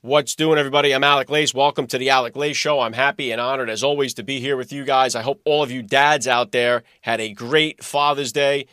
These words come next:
as long as you weren't in one of them Democrat cities that got shot all over the place. I know Chicago had, uh, fifty-five shootings, nine dead or murdered, uh, Saint Louis,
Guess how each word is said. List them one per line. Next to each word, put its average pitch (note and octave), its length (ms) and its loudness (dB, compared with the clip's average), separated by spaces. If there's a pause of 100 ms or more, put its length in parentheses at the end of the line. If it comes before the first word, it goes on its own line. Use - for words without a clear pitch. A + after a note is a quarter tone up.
(120)
as G#2 100 -10
long F3 140 2
as D#3 80 -2
you D3 80 -2
weren't D3+ 240 0
in C#3+ 80 -2
one C#3+ 160 -2
of C#3 40 -8
them C3 200 -2
Democrat C3+ 500 0
cities C3 360 -2
that A2+ 180 -2
got A2+ 240 2
shot C#3 400 0
all C#3 200 0
over C#3 200 0
the A2+ 80 -4
place. A2+ 340 -2
I A#2 60 -2
know B2+ 100 0
Chicago C3 540 2
had, A#2+ 240 2 (340)
uh, G#2 160 0
fifty-five D3 800 2
shootings, C#3+ 680 -4
nine C#3 400 2
dead C#3+ 280 2
or B2 120 -2
murdered, C#3+ 500 -2
uh, G#2+ 220 -4
Saint A#2+ 340 -6
Louis, D#3 500 4